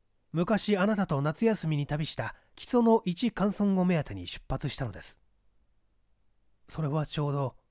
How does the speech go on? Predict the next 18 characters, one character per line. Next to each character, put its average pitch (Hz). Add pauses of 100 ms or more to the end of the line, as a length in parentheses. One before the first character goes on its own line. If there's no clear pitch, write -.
(400)
三 190
月 104
二 156
十 123
七 -
日 185
の 175
夜 180
の 101
こ -
と -
で 90
し -
た。 - (1600)
私 104
は 101 (460)
た 160
っ -